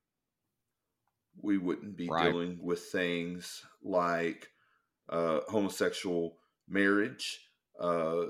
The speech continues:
Speaker 1: the mental health crisis that we're seeing, uh, the crazy laws <laughs> that are being fought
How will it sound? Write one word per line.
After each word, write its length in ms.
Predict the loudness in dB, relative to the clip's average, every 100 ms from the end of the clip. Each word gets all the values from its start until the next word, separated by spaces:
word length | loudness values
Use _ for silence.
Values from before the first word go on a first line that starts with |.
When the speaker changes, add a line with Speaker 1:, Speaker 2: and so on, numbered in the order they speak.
| -6
Speaker 1:
the 600 | -8 -6 -4 -4 -4 -6 -4
mental 340 | -4 -2 -2
health 360 | 0 0 0 -2
crisis 640 | 0 2 0 -4 -6 -8 -8
that 220 | -4 -2 -2
we're 100 | -4
seeing, 520 | 0 0 0 -2 -6 -16 -20 _ -2
uh, 460 | 2 2 2 0 -4 -6
the 420 | 0 0 0 -4 -6
crazy 540 | 2 6 8 6 2
laws 600 | 2 4 6 8 6 2
<laughs> 20 | -2
that 180 | 2
are 220 | 4 4 -2 -16 -20 _
being 320 | 4 4 0
fought 440 | 0 4 4 4